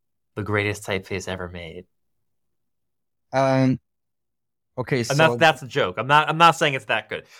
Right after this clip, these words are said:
Speaker 1: but it, it's, there is something
Speaker 2: No, but
Speaker 1: to
Speaker 2: I mean,
Speaker 1: it that,
Speaker 2: it's
Speaker 1: like,
Speaker 2: the,
Speaker 1: people,
Speaker 2: it's a
Speaker 1: yeah.
Speaker 2: very interesting argument to, to speak about, uh... Uh, whether or not this is the greatest font of all time,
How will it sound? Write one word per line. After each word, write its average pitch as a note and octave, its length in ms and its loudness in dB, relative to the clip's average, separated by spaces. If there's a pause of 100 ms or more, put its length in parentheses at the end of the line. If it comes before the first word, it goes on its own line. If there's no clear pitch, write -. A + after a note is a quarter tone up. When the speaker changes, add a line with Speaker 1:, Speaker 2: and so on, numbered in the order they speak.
(140)
Speaker 1:
but C3 320 0 (120)
it, C#3+ 240 -8
it's, D3 260 -6
there D3 180 0
is D#3+ 240 -4
something D#3+ 280 -4
Speaker 2:
No, G#3 60 6
but G3 80 2
Speaker 1:
to G3+ 60 2
Speaker 2:
I G#3 40 6
mean, A3 160 2
Speaker 1:
it F#3 40 2
that, G#3+ 60 2
Speaker 2:
it's G#3+ 100 2
Speaker 1:
like, G#3+ 80 -6
Speaker 2:
the, A#3 80 4
Speaker 1:
people, - 160 -4
Speaker 2:
it's G#3+ 180 -2
a A#3 40 4
Speaker 1:
yeah. F#3+ 60 -4
Speaker 2:
very A#3+ 280 4
interesting D#3 520 -2
argument B2 680 0
to, A#2 500 -8
to A#2+ 420 -10
speak - 480 -16
about, G#2 460 -4 (440)
uh... G#2 180 -6 (420)
Uh, F#2+ 180 -8
whether C3 340 -2
or A2 60 0
not A#2+ 260 -2
this A#2+ 220 -14
is A#2 220 -10
the A2 80 -10
greatest A#2 460 -10
font A#2 200 -6
of G2+ 80 -10
all G2+ 160 -6
time, A2+ 340 -4